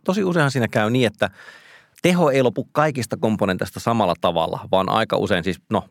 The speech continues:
kännykössä se on se akku, joka on siis eri tavalla vielä fyysinen, että kemiallinen, mutta kuitenkin, niinku, fyysisesti kuluva komponentti. Ja sit, niinku, tietokoneessa se tuppaa olemaan tavallaan se näytön ohjain. Niinku, tavalla tai toisella, että vaikka ei edes pelaisi raskaita kolme D-pelejä, mutta kuitenkin, kun ne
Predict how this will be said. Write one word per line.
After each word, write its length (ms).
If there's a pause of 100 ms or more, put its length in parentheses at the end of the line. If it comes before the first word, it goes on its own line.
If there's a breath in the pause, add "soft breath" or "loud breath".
(220)
kännykössä 400
se 60
on 60
se 140
akku, 460 (220)
joka 160
on 80
siis 240
eri 160
tavalla 200
vielä 140
fyysinen, 420
että 140
kemiallinen, 360
mutta 80
kuitenkin, 200
niinku, 140
fyysisesti 340
kuluva 320
komponentti. 560 (720 loud breath)
Ja 120
sit, 220
niinku, 300 (120)
tietokoneessa 520
se 80
tuppaa 380
olemaan 280
tavallaan 260
se 60
näytön 400
ohjain. 380 (160)
Niinku, 140
tavalla 260
tai 120
toisella, 280
että 140
vaikka 220
ei 80
edes 140 (160)
pelaisi 440 (260)
raskaita 520
kolme 400
D-pelejä, 480
mutta 240
kuitenkin, 480
kun 220
ne 120